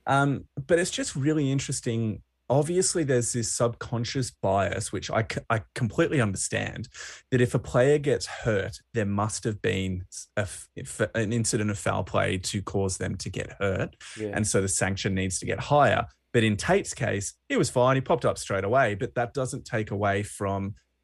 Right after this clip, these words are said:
Speaker 1: the significance of what could have happened because he got undercut whilst he was in the air.
Speaker 2: I mean, even in the framework, I, I,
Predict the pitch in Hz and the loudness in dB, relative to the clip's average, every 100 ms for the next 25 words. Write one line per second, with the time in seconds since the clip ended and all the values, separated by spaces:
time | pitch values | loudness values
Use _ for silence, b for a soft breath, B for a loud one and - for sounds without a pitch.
0 | - 113 104 98 92 - 104 107 101 107 | -2 2 2 0 0 0 0 0 0 0
1 | - 90 - 90 95 - - 160 156 - | -2 -2 -4 -2 -2 -2 2 4 4 2
2 | 98 95 95 101 - 104 104 104 - 104 | -2 -2 -4 -6 -6 -4 0 -2 0 -2
3 | 95 - - - 92 - 80 95 92 - | -2 -2 -2 -2 -4 -4 -6 -6 -6 -4
4 | 104 101 120 _ - B 151 170 185 208 | -4 -4 -8 _ -20 B -2 0 -2 -4
5 | 190 120 - 120 139 147 107 101 - 120 | -4 -4 -4 -4 -2 0 0 0 -4 -6
6 | 113 - 104 107 | -6 -8 -12 -10